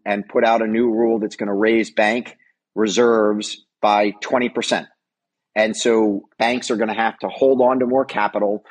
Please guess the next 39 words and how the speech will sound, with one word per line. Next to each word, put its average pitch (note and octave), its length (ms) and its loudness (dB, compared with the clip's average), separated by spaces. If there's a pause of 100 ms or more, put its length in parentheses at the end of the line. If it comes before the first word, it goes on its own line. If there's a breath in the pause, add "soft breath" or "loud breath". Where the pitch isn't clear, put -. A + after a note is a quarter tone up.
(120 loud breath)
which G#2+ 200 -4
means G#2 240 -4
that G2+ 140 -6
they G2+ 140 2
are F#2+ 140 2
not G#2+ 280 0
gonna A2 160 -2
be A2 100 2
able G#2+ 160 0
to G#2 60 0
go G#2 140 2
out G2+ 160 2
and F#2 140 -8
make A2 280 0
that G#2 280 0
loan A2 320 0
on G2 100 0
a F2+ 260 -2 (300)
office A#2 340 0
building, A2 420 0
make G#2 200 0
that G2+ 200 0
loan G#2+ 260 -2
on G2 120 -2
a F#2+ 60 -6
construction G#2 500 -4
project G2+ 460 0
that G2+ 120 -6
they F#2+ 120 0
typically G#2 420 -2
would F#2+ 160 0
like F#2 240 0
to - 100 -6
do A2+ 240 2
because G#2 300 -6
they F#2 100 -2
need F2+ 220 -6
more F2 160 -2
capital. A2+ 540 2